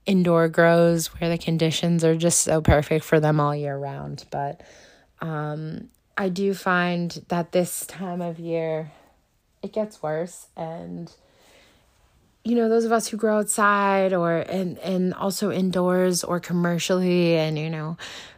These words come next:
y-, you don't wanna get into the habit of doing silly things that are going to just totally compromise your grow. Um,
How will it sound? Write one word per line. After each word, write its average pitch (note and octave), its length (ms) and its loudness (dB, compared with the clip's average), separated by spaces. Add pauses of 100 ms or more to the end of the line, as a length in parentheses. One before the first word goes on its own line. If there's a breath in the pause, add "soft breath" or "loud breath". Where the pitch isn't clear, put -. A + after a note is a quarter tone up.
(200)
y-, G#3 440 -4
you A3+ 160 2
don't A#3 340 6
wanna G3 300 4
get F3+ 280 2
into F3 220 -4
the F3 100 -4
habit E3 600 -2
of D#3+ 640 -4 (500 loud breath)
doing F#3 260 -2
silly E3+ 300 -4
things D#3+ 340 -8
that D3 120 -2
are D3 100 2
going D3 400 -4
to - 160 -6
just D3 300 -8
totally D3+ 640 -6 (500 loud breath)
compromise E3+ 600 -2
your D3+ 100 -2
grow. D3 540 -4 (160)
Um, D3 460 -6